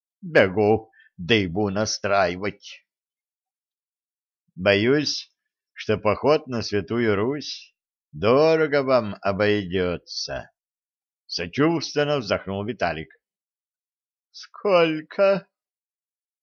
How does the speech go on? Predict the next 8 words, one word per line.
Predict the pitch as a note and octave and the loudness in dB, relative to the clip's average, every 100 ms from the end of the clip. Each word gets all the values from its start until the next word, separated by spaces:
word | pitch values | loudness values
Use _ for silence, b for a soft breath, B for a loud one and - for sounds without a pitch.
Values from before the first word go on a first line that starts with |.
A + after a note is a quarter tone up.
| - | -8
Епископа | G2+ A2 - A2+ - A#2 A2 A2 | 0 0 0 -4 -2 -4 0 0
зашатало. | G2 G#2 B2 - G#2 G2+ F#2+ G2 - _ _ _ _ _ _ _ _ _ _ _ | 0 -2 -2 2 4 6 4 -2 -6 _ _ _ _ _ _ _ _ _ _ _
Гордон | D#2 G#2+ A2 G#2 A2+ C3+ D3+ D#3 | 4 6 6 6 6 6 4 2
расправил | B2+ - A2 A2 A2 G#2 | 2 2 2 4 4 2
грудь | F#2+ A2 A2+ C3+ D#3+ - | 0 0 2 2 0 -2
и | A#2+ A#2+ B2 | -4 -2 -2
плотоядно | - A2 A2+ A2 A2 A2 G#2 A#2+ | -2 -2 2 4 6 6 2 -4
улыбнулся. | B2+ C3 B2 G#2+ G2+ F#2+ G#2+ G#2 G2+ | -2 -2 0 -2 -2 -4 -2 0 -2